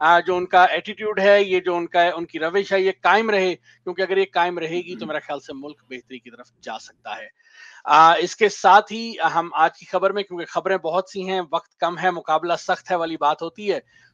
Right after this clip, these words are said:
तो हम आपसे इंशाल्लाह ताला कल दोबारा मुलाकात करेंगे कुछ मजीद इसी तरह की मेजर खबरों के साथ। तब तक के लिए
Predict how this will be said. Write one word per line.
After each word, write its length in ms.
तो 60
हम 160
आपसे 260
इंशाल्लाह 340
ताला 240
कल 300
दोबारा 320
मुलाकात 460
करेंगे 320
कुछ 240
मजीद 360
इसी 220
तरह 240
की 240
मेजर 380
खबरों 320
के 100
साथ। 240
तब 160
तक 120
के 120
लिए 400